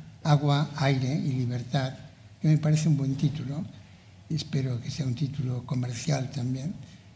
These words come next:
Y con un subtítulo, que es lo importante, que es el, la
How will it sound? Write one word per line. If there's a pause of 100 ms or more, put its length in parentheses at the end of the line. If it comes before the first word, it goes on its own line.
(120)
Y
con
un
subtítulo,
que
es
lo
importante,
que
es
el,
la